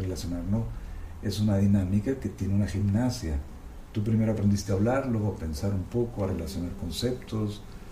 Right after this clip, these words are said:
luego a el tema de la intuición, a dejarte ir por la intuición, el desarrollo de la piel,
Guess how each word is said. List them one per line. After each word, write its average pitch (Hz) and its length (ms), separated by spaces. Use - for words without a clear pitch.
luego 117 640
a 104 440
el 107 160
tema 120 200
de 117 60
la 123 60
intuición, 113 600
a 95 60
dejarte 98 400
ir 95 80
por 95 160
la 90 60
intuición, 98 640
el 90 220
desarrollo 101 600
de 95 60
la 92 120
piel, 117 500